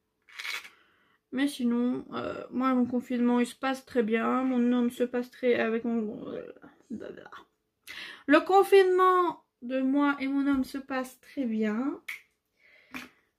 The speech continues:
Du coup, on est à combien d'œufs ? Deux, quatre, quatre. Donc, euh, c'est bon. Oh merde. Il y avait une coquille.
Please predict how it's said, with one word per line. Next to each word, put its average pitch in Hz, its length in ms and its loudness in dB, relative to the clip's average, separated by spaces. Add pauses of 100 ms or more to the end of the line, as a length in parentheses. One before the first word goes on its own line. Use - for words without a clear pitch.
(200)
Du 349 180 4
coup, 359 180 10
on 285 100 8
est 285 40 8
à 285 60 6
combien 285 400 4
d'œufs ? 226 260 0 (220)
Deux, 285 320 0
quatre, 233 420 -8
quatre. - 400 -12
Donc, 208 240 -4
euh, 208 100 -8
c'est 208 140 -10
bon. 269 120 0 (2500)
Oh 339 240 6
merde. 262 640 -2 (3500)
Il 277 80 -8
y 285 40 -2
avait 285 120 -6
une 320 160 -6
coquille. 339 500 -14